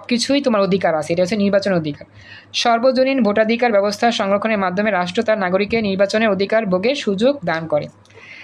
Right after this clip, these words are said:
এটা আমাদের শেষ। গ নাম্বার, সরকারি চাকরি লাভের অধিকার। সবাই চায় একটা সরকারি চাকরি করবে, কে না চায়?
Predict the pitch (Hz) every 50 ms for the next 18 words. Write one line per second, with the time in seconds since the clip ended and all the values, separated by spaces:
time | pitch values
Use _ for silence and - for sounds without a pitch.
0 | - - - 185 190 196 190 185 180 175 - - 160 143 - - - - - -
1 | - - - - - - - 180 196 214 226 214 175 170 170 - - 226 226 233
2 | 262 277 285 285 - 226 214 - 269 254 208 185 180 190 220 214 190 175 160 143
3 | - - - - 233 233 233 262 262 247 - 202 190 190 185 202 190 - - 196
4 | 190 185 202 196 - 196 180 - 214 208 - 190 165 147 147 151 - 240 240 226
5 | 180 156 - - 165